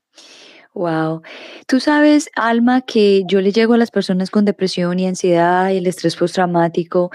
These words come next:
y siempre estoy buscándole como herramientas. Es más, yo también busco también esas herramientas porque como dije al principio que este programa es como, es, yo lo creé para mí y se ha convertido para otras personas.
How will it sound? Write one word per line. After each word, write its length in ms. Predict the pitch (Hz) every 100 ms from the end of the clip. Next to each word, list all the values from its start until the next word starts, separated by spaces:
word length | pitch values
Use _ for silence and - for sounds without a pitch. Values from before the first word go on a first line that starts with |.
| - - -
y 120 | 202
siempre 260 | 196 196 214
estoy 320 | 226 226 220
buscándole 920 | 208 220 - 226 214 226 220 202 180
como 240 | - 196 190
herramientas. 840 | 175 175 175 170 170 202 214 214 - - -
Es 160 | 185
más, 220 | 196 233
yo 120 | 190 170
también 300 | 190 208 202
busco 280 | 214 -
también 260 | 214 175 170
esas 240 | 170 208
herramientas 560 | 214 185 170 165 160 196
porque 180 | 208 202
como 260 | - 170
dije 160 | 165 165
al 60 | 175
principio 420 | 220 180 165 165
que 80 | 196
este 140 | 196
programa 600 | 208 202 170 165 170 185
es 140 | 202 -
como, 280 | 220 208 - _
es, 240 | 185 - _
yo 200 | 160 160
lo 100 | 160
creé 220 | 180 202 165
para 260 | 196 196
mí 300 | 170 165 180 - - -
y 80 | 180
se 100 | 165
ha 40 |
convertido 540 | 165 180 185 165 156
para 220 | 160 190 170
otras 280 | 151 170
personas. 560 | - 190 175 156 165 175